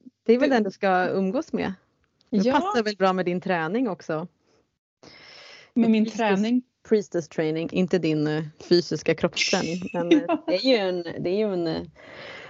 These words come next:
Speaker 1: fantastisk, eh, kärleksört.
Speaker 2: Är det det?
Speaker 1: Mm.
Speaker 2: Mhm.
Speaker 1: Ja, nej,
Speaker 2: Ja,
Speaker 1: men,
Speaker 2: jag får väl
Speaker 1: eh,
Speaker 2: se vad
Speaker 1: det
Speaker 2: hon berättar.
Speaker 1: står där utanför din dörr och bara, "What's up?"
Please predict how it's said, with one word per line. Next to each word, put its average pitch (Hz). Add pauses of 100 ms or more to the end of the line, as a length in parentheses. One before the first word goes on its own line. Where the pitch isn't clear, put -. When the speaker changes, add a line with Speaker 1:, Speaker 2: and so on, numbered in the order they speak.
(300)
Speaker 1:
fantastisk, -
eh, 139 (560)
kärleksört. 147 (600)
Speaker 2:
Är 269
det 254
det? 220 (100)
Speaker 1:
Mm. 147
Speaker 2:
Mhm. 175 (1160)
Speaker 1:
Ja, 202
nej, 202
Speaker 2:
Ja, 196
Speaker 1:
men, 190
Speaker 2:
jag 190
får 359
väl 185
Speaker 1:
eh, 190
Speaker 2:
se 196
vad -
Speaker 1:
det 240
Speaker 2:
hon 220
berättar. 208 (240)
Speaker 1:
står 254
där 190
utanför 175
din 165
dörr 196
och 196
bara, 165
"What's 226
up?" -